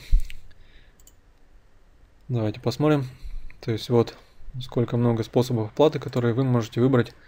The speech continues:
и оплатить любым удобным для вас. Банковской картой, через интернет-банки, через Евросеть, связной, через мобильное приложение.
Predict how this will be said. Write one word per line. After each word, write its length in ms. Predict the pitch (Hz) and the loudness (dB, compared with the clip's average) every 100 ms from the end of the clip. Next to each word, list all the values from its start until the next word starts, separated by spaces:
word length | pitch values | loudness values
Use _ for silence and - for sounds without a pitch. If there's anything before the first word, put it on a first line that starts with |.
| - - - - - _ - | -8 -8 -12 -18 -20 _ -8
и 80 | 127 | 0
оплатить 540 | 120 117 107 135 127 - 117 | 0 0 0 -2 -2 -8 -6
любым 380 | 117 113 120 | -2 0 0
удобным 340 | 117 120 127 117 | 4 4 4 4
для 180 | 113 107 | 2 2
вас. 240 | 101 - - - - - - - - - - - _ _ _ _ _ _ _ - _ _ _ _ _ _ _ _ _ _ _ - _ _ _ | -2 -8 -18 -8 -6 -4 -8 -18 -20 -20 -20 -20 _ _ _ _ _ _ _ -20 _ _ _ _ _ _ _ _ _ _ _ -20 _ _ _
Банковской 560 | 123 113 131 127 - 120 | -2 0 0 -4 -2 -2
картой, 440 | - 120 - 107 - - - | 2 0 2 -6 -6 -20 -10
через 260 | 123 110 107 | -6 -4 -2
интернет-банки, 840 | 113 117 123 117 120 113 - 107 - | -2 2 2 4 2 0 -6 -10 -6
через 480 | 120 107 107 - - - - - - - - _ | -4 -2 -4 -12 -20 -20 -20 -20 -20 -20 -20 _
Евросеть, 520 | 120 110 107 - 127 127 | -4 -2 -2 0 0 0
связной, 480 | 120 107 117 123 | -4 -2 2 0
через 260 | 120 113 107 | 0 -4 -4
мобильное 460 | 110 107 120 120 107 | -4 -2 0 0 0
приложение. 640 | 117 107 104 107 101 | -2 -2 -2 -4 -4